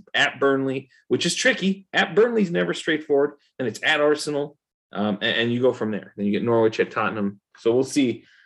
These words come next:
uh, how, how West Ham, how West Ham can respond. But they opened the door. I just wanted to mention that match 'cause I wanna give a shout out to Neil Maupay and say they opened the door for Arsenal to take fourth today.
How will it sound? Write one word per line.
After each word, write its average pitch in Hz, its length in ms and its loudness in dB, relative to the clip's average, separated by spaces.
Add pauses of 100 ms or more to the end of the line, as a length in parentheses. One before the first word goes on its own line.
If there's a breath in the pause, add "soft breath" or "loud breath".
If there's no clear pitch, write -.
(160 soft breath)
uh, 101 260 0 (360)
how, 117 320 2
how 127 140 2
West 123 280 0
Ham, 127 320 -4 (260)
how 120 120 2
West 131 200 0
Ham 131 200 -2
can 117 440 -4 (200)
respond. 117 480 0
But 117 120 0
they 131 100 4
opened 170 360 4
the 233 40 2
door. 170 400 2 (160 soft breath)
I 120 80 -2
just 175 200 -6
wanted 196 140 2
to 190 60 2
mention 190 260 0
that 160 140 -2
match 117 460 -10 (480)
'cause 135 120 0
I 131 80 6
wanna 143 200 4
give 147 120 2
a 143 40 4
shout 135 220 0
out 147 120 0
to 175 80 -4
Neil 180 140 2
Maupay 143 400 0
and 123 120 -8
say 123 120 -2
they 120 240 -4
opened 208 440 4
the 208 60 4
door 180 400 4
for 143 160 -8
Arsenal 131 460 -4 (300 soft breath)
to - 100 -14
take 139 240 4
fourth 131 340 4
today. 98 300 -2